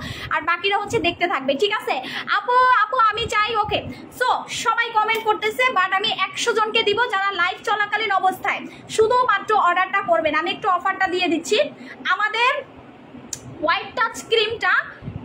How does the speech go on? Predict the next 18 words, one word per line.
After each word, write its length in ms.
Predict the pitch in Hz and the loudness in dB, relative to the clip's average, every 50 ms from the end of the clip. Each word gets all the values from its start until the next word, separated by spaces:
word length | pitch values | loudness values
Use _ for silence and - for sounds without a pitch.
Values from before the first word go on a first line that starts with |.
| - 392 | -2 -2
এইটার 300 | 440 403 - 494 494 494 | -2 0 0 0 0 2
regular 420 | 415 415 381 349 427 440 427 440 508 508 | 2 2 2 2 2 2 2 2 0 0
price 360 | - 415 339 294 320 403 427 415 - - - - - - - 285 | -2 -2 -2 0 -2 -4 -6 -6 -10 -14 -16 -16 -16 -6 0 2
মাত্র 520 | 285 320 359 392 494 - - - 392 381 370 392 523 - - - - - - - | 4 4 4 4 2 0 -4 -2 2 4 4 4 2 0 -6 -10 -16 -18 -8 -2
আঠারোশো 520 | - 370 427 - 427 466 480 480 494 494 - | -2 -2 0 0 0 0 0 2 2 2 2
নব্বই 380 | - 392 370 359 392 381 392 | 2 2 2 2 0 0 2
টাকা, 300 | 381 320 285 - 320 359 494 622 - - - - - - - | 0 -2 -2 0 0 0 0 -2 -4 -10 -16 -18 -14 -6 -2
but 160 | 269 330 381 381 - - - - | 0 0 0 0 -4 -10 -4 0
অফারে 420 | 330 277 - 466 453 466 494 494 | 0 2 2 2 2 2 2 2
আপনারা 420 | 480 427 349 - 403 415 403 427 440 | 0 0 0 0 0 2 2 2 0
পাবেন, 400 | 392 392 349 339 320 330 370 - 302 285 - - - - 247 240 - 359 | 0 0 0 2 4 2 2 2 -2 -6 -12 -16 -14 -14 -12 -4 -2 -2
আপু, 180 | 381 370 523 | 0 2 4
আজকে 340 | 466 427 403 - - - 453 | 4 4 2 0 -2 -4 -2
তো 100 | 453 466 | 2 2
আমি 220 | 440 381 403 427 | 2 2 0 -2
পাবো 300 | 427 - 403 370 370 392 | 0 0 0 0 2 0
ইনশাল্লাহ, 480 | 392 370 392 381 - 392 359 349 330 320 | 0 0 0 0 0 0 0 0 0 0
ইনশাল্লাহ, 500 | 330 339 339 - 359 302 302 294 254 | 0 0 0 0 0 0 2 0 0